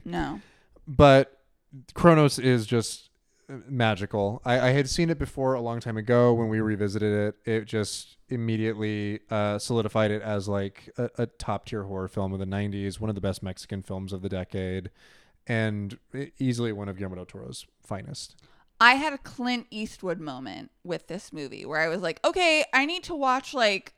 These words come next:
Speaker 1: five Guillermo del Toro movies
Speaker 2: I'm pr-
Speaker 1: now."
Speaker 2: I'm pretty sure that's the thing that finally convinced you to sit down and watch, uh, the remainder of the Hellboy <laughs> movies with
Speaker 1: It,
Speaker 2: me.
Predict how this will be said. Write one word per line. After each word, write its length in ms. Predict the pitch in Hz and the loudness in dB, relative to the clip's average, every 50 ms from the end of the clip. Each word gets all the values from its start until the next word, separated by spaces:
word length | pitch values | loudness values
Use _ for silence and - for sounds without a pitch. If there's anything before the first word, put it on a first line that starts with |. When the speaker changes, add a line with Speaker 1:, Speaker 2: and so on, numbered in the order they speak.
| _ | _
Speaker 1:
five 1160 | - - - - - - - - - - 220 202 190 196 196 196 196 202 196 190 185 208 262 - | -20 -20 -20 -20 -20 -20 -20 -10 0 4 6 6 8 6 6 4 2 0 -2 -4 -8 -12 -14 -10
Guillermo 320 | - 190 185 175 175 175 | -6 -4 -4 -4 -4 -6
del 140 | 170 175 165 | -4 -6 -6
Toro 320 | - - 139 151 139 139 131 | -6 -4 -4 -4 -4 -4 -6
movies 340 | 139 - - - - 69 - | -8 -10 -12 -14 -12 -6 0
Speaker 2:
I'm 100 | - 131 | 0 2
pr- 60 | 131 117 | 2 2
Speaker 1:
now." 160 | - 156 151 - | 0 0 0 0
Speaker 2:
I'm 120 | 147 143 | 0 0
pretty 240 | - - 185 202 233 | 4 4 4 4 4
sure 260 | 185 - - 160 143 | -2 0 2 2 4
that's 180 | 123 127 123 - | 4 2 2 0
the 100 | - 123 | -2 -8
thing 180 | - - 123 113 | -4 -2 -2 -2
that 120 | 113 107 | -2 -4
finally 440 | - - 120 113 113 110 110 110 107 98 | -4 0 0 2 2 2 0 -2 -2 -4
convinced 560 | - - - 110 104 101 110 104 101 - - | -6 -6 -6 -6 -2 -2 -2 -2 -2 -6 -4
you 140 | 110 104 101 | -2 -2 -2
to 100 | 98 98 | -2 -4
sit 180 | - 113 98 | -4 -4 -2
down 180 | 101 104 98 98 | -2 -2 -2 -2
and 100 | 98 95 | -4 -4
watch, 480 | 95 95 95 95 - - - - - _ - | -2 -4 -4 -4 -6 -10 -14 -14 -14 _ -6
uh, 240 | 110 104 101 98 | -4 -4 -4 -4
the 100 | 95 104 | -4 -4
remainder 420 | 101 101 98 98 98 98 98 95 95 | -4 -4 -4 -4 -4 -4 -4 -4 -4
of 80 | 92 | -4
the 60 | 90 95 | -4 -6
Hellboy 360 | 85 107 104 98 101 104 98 | -2 -2 -2 0 0 0 0
<laughs> 20 | 117 | 0
movies 380 | 107 110 101 107 113 101 - | -2 -2 -2 -4 -8 -8 -6
with 120 | 113 107 - | -4 2 2
Speaker 1:
It, 120 | 214 - | 4 6
Speaker 2:
me. 160 | 208 339 277 | 6 4 4